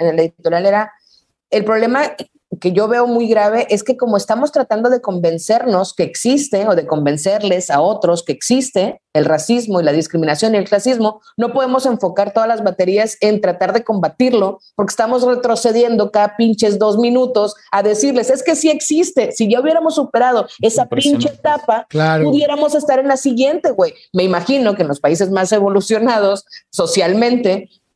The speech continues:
Speaker 1: aceptaron que existía en algún momento, yo supongo que en algún país como Noruega, como, no sé, en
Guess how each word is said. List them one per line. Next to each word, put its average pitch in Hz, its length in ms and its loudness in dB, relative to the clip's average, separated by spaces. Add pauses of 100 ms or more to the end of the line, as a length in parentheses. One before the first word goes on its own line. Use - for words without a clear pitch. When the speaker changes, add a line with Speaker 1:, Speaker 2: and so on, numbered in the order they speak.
(140)
Speaker 1:
aceptaron 240 640 0
que 254 80 4
existía 226 560 0
en 214 60 0
algún 185 220 2
momento, 202 320 0
yo 185 100 4
supongo 180 440 -2
que 170 80 0
en 156 60 0
algún 151 300 2
país 170 300 2
como 131 240 -2 (100)
Noruega, 160 420 0
como, 131 320 -4
no 101 220 -4
sé, 156 220 -2
en 131 220 -4